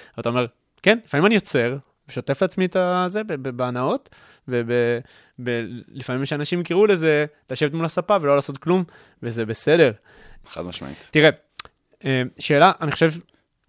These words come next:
Speaker 1: כאילו,
Speaker 2: רגע, אני
Speaker 1: יש
Speaker 2: אגיד
Speaker 1: לך
Speaker 2: לך,
Speaker 1: עוד טיפ, אה, להוסיף?
Speaker 2: אני, אני אגיד לך
Speaker 1: בבקשה.
Speaker 2: עוד משהו על נטפליקס, דווקא, ש-,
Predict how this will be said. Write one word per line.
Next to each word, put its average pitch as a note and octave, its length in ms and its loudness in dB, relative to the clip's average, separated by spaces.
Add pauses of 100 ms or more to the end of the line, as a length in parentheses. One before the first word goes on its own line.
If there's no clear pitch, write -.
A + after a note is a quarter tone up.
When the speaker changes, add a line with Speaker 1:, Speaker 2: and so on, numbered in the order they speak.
Speaker 1:
כאילו, C3+ 340 2
Speaker 2:
רגע, G#2+ 160 4
אני G2+ 100 0
Speaker 1:
יש D#3+ 100 2
Speaker 2:
אגיד F#3 100 8
Speaker 1:
לך - 80 4
Speaker 2:
לך, F3 60 8
Speaker 1:
עוד - 60 6
טיפ, F3+ 200 4
אה, E3 100 8
להוסיף? D3 500 0
Speaker 2:
אני, G2+ 140 -2
אני F#2+ 120 0
אגיד A2+ 80 2
לך B2 60 4
Speaker 1:
בבקשה. B2 80 6
Speaker 2:
עוד B2 80 4
משהו A#2+ 200 2
על G2+ 80 4
נטפליקס, - 880 -4 (240)
דווקא, G#2 340 -2 (500)
ש-, - 180 -6